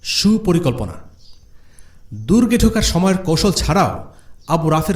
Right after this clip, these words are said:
ঘরে প্রবেশের জন্য আব্দুল্লাহ বিন আতিক রাদিয়াল্লাহু আনহুকে বেশ কিছু চালাকির আশ্রয় নিতে হয়।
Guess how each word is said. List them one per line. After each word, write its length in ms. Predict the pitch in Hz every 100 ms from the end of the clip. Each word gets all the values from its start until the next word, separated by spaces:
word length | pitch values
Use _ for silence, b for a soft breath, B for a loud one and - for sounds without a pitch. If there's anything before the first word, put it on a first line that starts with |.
| -
ঘরে 240 | - 160
প্রবেশের 360 | 202 196 190 220
জন্য 240 | 220 185
আব্দুল্লাহ 480 | 107 104 139 190 175
বিন 120 | 160
আতিক 280 | 120 151 170
রাদিয়াল্লাহু 360 | 131 135 139 127
আনহুকে 600 | 131 160 196 135 87 B B B -
বেশ 420 | 107 110 185 -
কিছু 180 | 220 214
চালাকির 420 | - 135 135 139
আশ্রয় 260 | 104 - 110
নিতে 180 | 120 117
হয়। 180 | 95